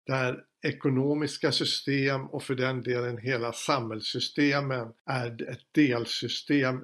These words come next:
utav naturens system, så öppnar det också upp för nya kreativa lösningar på informationssystem, styrsystem för organisationer, för samhällsplanering.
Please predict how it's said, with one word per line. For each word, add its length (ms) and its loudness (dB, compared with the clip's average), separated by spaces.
utav 540 -4
naturens 600 2
system, 540 -6
så 360 2
öppnar 320 4
det 60 8
också 440 0
upp 400 2
för 680 2
nya 560 4
kreativa 1120 0
lösningar 880 0
på 540 0
informationssystem, 1500 2
styrsystem 1040 2
för 260 0
organisationer, 1040 -2
för 220 -2
samhällsplanering. 1500 0